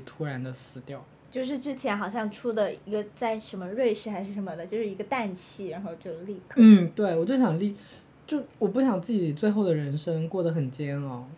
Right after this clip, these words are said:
Speaker 2: 据说如果是癌症的话会很痛，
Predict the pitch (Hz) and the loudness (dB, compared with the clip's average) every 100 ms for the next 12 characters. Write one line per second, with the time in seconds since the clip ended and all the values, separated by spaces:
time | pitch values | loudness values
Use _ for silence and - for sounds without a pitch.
0 | - - 320 262 254 226 226 214 214 - | -14 -10 -8 -6 -6 -6 -6 -8 -10 -10
1 | 202 202 233 233 240 233 220 202 185 - | -10 -10 -10 -8 -8 -8 -10 -10 -12 -16
2 | - 233 | -16 -14